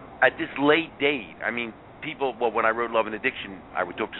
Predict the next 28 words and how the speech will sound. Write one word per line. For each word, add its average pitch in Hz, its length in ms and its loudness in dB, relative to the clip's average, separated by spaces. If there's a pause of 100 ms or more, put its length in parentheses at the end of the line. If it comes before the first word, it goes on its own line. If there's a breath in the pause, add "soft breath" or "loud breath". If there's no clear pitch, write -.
psychiatrists, 107 560 4
and 101 80 -10
they - 60 -14
say, 120 80 0
"Of 120 80 -6
course 226 200 4
we 170 120 -4
know 120 100 2
what 104 120 -2
addiction 95 420 -8
means." 82 280 -12 (720 loud breath)
At 135 100 4
this 185 200 0
late 185 280 4
date, 170 240 4
we're 131 100 -6 (180)
still 175 320 4 (280)
shifting 98 640 0 (440 loud breath)
in 120 360 0
large, 147 480 8 (140)
remarkable, 120 760 0
and 110 120 -10
consequential 120 800 -6
ways 113 400 -4 (540 loud breath)
what 175 220 6
we 185 180 -6
actually 143 540 -2
mean 131 800 -6